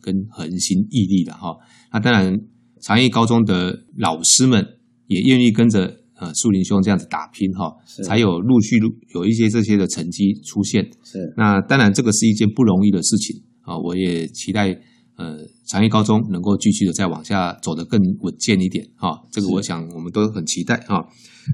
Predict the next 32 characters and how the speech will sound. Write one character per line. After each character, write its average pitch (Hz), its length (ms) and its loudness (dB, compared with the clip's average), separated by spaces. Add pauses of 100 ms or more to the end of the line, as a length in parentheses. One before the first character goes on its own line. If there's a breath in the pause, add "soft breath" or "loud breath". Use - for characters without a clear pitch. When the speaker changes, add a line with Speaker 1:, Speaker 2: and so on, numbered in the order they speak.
Speaker 1:
那 151 180 4
这 196 160 4
个 151 80 6
单 165 160 2
元 104 140 6
是 120 140 0
我 92 80 2
们 87 200 -4
幸 107 220 2
福 - 140 -8
来 82 120 -12
敲 98 220 -10
门 95 100 -8
的 - 120 -16
单 92 240 -10
元 80 160 -8
了 80 60 -20
哈。 82 200 -12 (440 soft breath)
呃， 92 140 -4
最 135 160 4
后 120 360 4
我 95 60 -2
想 95 200 -2
邀 107 160 0
请 95 240 -2
我 82 40 -8
们， 87 460 -8 (160)
呃， 85 400 -14
苏 - 160 0
林 92 100 4
校 113 160 0
长， - 200 -4